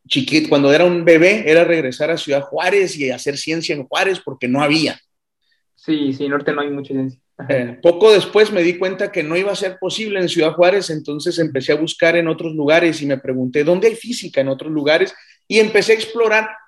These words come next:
Speaker 1: muy, muy superficialmente, ¿no? Eh, pero, pero no me gustaban muchas cosas.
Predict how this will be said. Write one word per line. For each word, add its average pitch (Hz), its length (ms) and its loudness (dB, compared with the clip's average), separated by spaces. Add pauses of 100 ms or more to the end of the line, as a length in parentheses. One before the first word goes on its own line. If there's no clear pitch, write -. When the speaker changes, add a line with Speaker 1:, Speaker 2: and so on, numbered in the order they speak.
Speaker 1:
muy, 269 300 2
muy 226 200 -2
superficialmente, 143 1040 -8
¿no? 139 180 -14 (960)
Eh, 156 440 2 (120)
pero, 175 380 6
pero 175 180 6
no 185 120 4
me 226 100 2
gustaban 208 540 0
muchas 180 320 -4
cosas. 135 500 -8